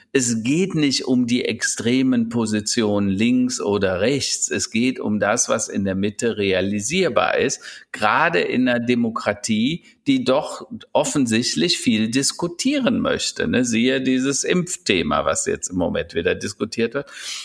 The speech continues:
Ähm, und den Grünen kann man eigentlich, also ich bin ja grundsätzlich ein Freund der grünen Ideologie im Sinne von,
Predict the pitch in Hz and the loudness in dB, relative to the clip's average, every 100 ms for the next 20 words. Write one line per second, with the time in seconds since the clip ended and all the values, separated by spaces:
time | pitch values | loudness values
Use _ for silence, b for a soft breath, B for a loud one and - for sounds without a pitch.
0 | B 135 123 127 B B _ 131 123 113 | B 0 0 0 B B _ 2 2 -2
1 | B B _ 113 110 101 95 120 208 240 | B B _ 2 2 0 0 2 2 2
2 | 151 117 113 143 160 139 - 107 127 135 | 2 0 0 -2 0 0 0 0 0 -2
3 | - 131 131 131 135 - 185 165 139 - | -2 -2 0 -2 -2 -2 0 0 -2 -4
4 | 117 165 214 185 160 - 139 123 127 - | -2 0 0 0 -2 -2 -2 0 -2 0
5 | 127 131 131 120 117 110 123 127 123 107 | 0 0 2 0 -2 0 2 2 0 0
6 | 110 113 107 104 101 98 98 113 127 131 | 0 -2 -2 -2 -2 -2 -4 -2 -2 0
7 | 104 101 113 120 107 - 98 98 | -2 0 0 0 -2 -2 -4 -4